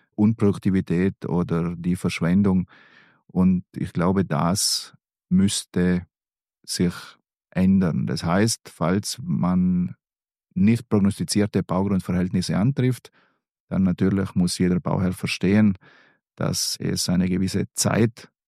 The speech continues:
braucht, eine sogenannte Lernkurve, wie man mit diesen sich neu einstellenden Herausforderungen umgeht. Aber generell bin ich der Meinung, dass in,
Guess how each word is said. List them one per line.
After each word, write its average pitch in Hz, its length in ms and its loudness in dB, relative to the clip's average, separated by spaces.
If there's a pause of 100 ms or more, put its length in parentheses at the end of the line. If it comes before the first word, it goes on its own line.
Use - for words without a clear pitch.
braucht, 98 460 0
eine 90 160 2
sogenannte 90 540 -2
Lernkurve, 101 720 0
wie 92 100 2
man 90 180 0
mit 90 180 -2
diesen 90 360 0
sich - 240 -4
neu 90 300 0
einstellenden 90 640 0
Herausforderungen 87 720 -2
umgeht. 101 480 2 (800)
Aber 85 300 -2
generell 104 560 4 (360)
bin 92 120 0
ich 98 120 0
der 98 120 2
Meinung, 95 460 2
dass - 520 -8 (200)
in, 82 640 0